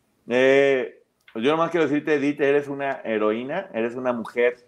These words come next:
sumamente valiente, tienes un gran corazón y no te mereces lo que te hicieron aquí.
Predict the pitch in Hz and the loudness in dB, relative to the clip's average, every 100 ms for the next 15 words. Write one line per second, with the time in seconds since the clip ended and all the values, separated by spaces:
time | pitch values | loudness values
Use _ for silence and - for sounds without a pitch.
0 | _ _ - 139 160 156 147 135 135 147 | _ _ 0 0 4 2 2 -2 -2 2
1 | 123 104 104 110 123 135 117 117 113 123 | 4 2 0 -4 -4 -4 -4 -4 -4 -4
2 | 117 104 113 117 117 113 98 101 135 180 | -2 4 4 4 4 4 6 6 2 2
3 | - _ _ _ _ 120 113 123 139 190 | -8 _ _ _ _ 2 2 6 4 4
4 | - _ 120 113 110 131 196 226 - - | -2 _ 0 4 4 4 2 -2 -6 -4
5 | 101 107 - 101 - 117 120 123 - - | -2 -2 -4 -6 4 4 4 -2 -8 -18
6 | - - 98 95 90 80 | -20 -6 -4 -4 -8 -8